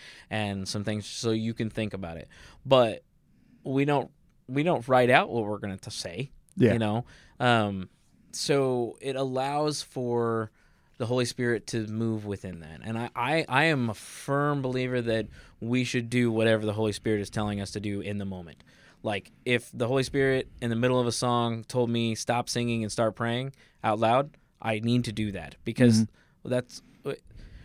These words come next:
Speaker 1: Jesus only did what, what God told him to, his Father told him to. And,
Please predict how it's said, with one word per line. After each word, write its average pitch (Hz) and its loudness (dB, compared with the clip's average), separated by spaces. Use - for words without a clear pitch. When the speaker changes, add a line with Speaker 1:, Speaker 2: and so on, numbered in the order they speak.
Speaker 1:
Jesus 160 2
only 165 2
did 135 4
what, 120 2
what 117 -2
God 123 0
told 110 -4
him 101 -6
to, 82 -12
his 120 -10
Father 104 -4
told 90 -12
him 73 -18
to. - -16
And, 110 -6